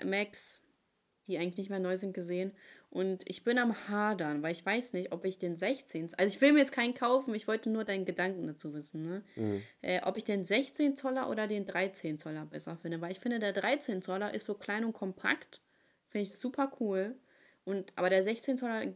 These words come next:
Speaker 1: bietet natürlich mehr Möglichkeiten, besser zu sehen. Und,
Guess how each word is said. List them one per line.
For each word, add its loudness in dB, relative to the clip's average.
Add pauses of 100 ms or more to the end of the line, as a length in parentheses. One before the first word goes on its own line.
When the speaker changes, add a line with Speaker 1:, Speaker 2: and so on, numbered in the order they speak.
(100)
Speaker 1:
bietet 0
natürlich -2
mehr 0
Möglichkeiten, -4
besser -2
zu -8
sehen. 0 (520)
Und, -4